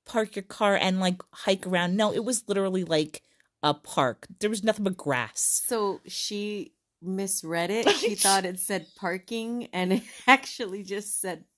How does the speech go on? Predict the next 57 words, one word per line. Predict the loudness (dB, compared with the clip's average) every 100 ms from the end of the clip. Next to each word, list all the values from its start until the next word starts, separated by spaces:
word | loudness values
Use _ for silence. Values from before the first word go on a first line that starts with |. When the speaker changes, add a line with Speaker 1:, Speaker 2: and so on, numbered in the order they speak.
| _
Speaker 2:
park. | -8 -8 -8 -6
Speaker 1:
It | -2 0
did. | 0 0
Speaker 2:
<laughs> | -4 -2 -2 -2 -6 -4 -6
Speaker 1:
So | 2 6 10 10
she, | 10 8 6 2 -12 -20 _ -20 _ _ -20 _ -16 -16 -8
so | 2 4
we | 6 6
went | 4 0 -8 -4
in, | 0 2 0 -2
we | 0
double | 2 2 0
parked, | -4 -8 -6
and | -6
we |
went | -4 -2
into | -4 -6
the | -6
hotel. | -6 -4 -6 -8 -10 -14 _ _ _ _ _ -6 -2
And | 0
it | 2
was | 2
a | 4 2 0 -2
B | 0
and | 0
B. | -2 -10 -16 -12
It |
was | -6 -4
a |
bed | -4 -4 -6
and | -6
breakfast. | -12 -16 -20 -14 -14 -14 -20 -20 -8
And | 0
so | 2 2 -2 -4
she | -2
went | 0 0
in, | 0 0
and | -2
I |
was, | -4 -4 -6 -10 _ -2
I | -2 0
stayed | 0 0
in | 0
the | -2
car | 2 4 4 2 -2
'cause | -6
we | -4
were |
double | -2 -2 -2
parked, | -2 -2 -2 -6
and | -8
I |
didn't | -6 -6
wanna | -4 -2
get | -2
a |
fine. | -2 0 0 0 0